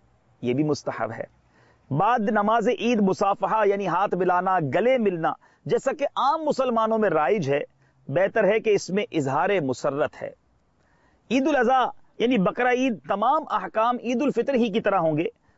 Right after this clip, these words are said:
सिर्फ बाज बातों में फर्क होता है। मसलन इसमें बकरा ईद में मुस्तहब है कि नमाज से पहले कुछ ना खाए, कुर्बानी करे या ना करे,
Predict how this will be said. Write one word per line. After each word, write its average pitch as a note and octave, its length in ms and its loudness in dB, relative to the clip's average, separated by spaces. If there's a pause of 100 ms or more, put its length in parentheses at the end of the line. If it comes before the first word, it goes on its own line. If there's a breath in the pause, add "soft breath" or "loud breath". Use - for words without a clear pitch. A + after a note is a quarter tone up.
(140)
सिर्फ A#3+ 300 -4
बाज A3 400 2
बातों G#3+ 300 2
में G#3+ 100 0
फर्क - 260 -2
होता D#3+ 280 0
है। D3 140 -2 (380)
मसलन G3+ 340 -2
इसमें G#3 380 -2 (300 soft breath)
बकरा G#3+ 460 0
ईद C4 240 0
में F3+ 160 -2 (320)
मुस्तहब A3+ 360 0
है G#3+ 180 2
कि G#3+ 120 -2
नमाज F#3 300 0
से G#3+ 160 -2
पहले G3+ 280 -2
कुछ - 260 -6
ना F3+ 120 -2
खाए, C#3 300 -4 (380)
कुर्बानी A3 440 2
करे C4+ 280 0
या C4+ 80 0
ना A#3 160 0
करे, G3 260 -2